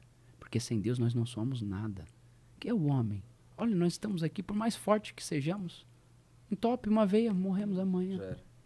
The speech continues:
Speaker 1: Nós recebemos o fôlego de vida, é Deus que nos sustenta. Você vai trabalhar? É, mas Deus que te dá saúde.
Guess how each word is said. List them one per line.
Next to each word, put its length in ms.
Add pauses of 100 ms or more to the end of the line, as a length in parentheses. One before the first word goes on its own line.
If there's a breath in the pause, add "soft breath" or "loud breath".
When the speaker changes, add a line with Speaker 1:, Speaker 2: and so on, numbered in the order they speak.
(500 soft breath)
Speaker 1:
Nós 340
recebemos 480
o 60
fôlego 360
de 120
vida, 220
é 60
Deus 440
que 120
nos 120
sustenta. 440
Você 120
vai 100
trabalhar? 500
É, 120
mas 160
Deus 160
que 80
te 200
dá 140
saúde. 600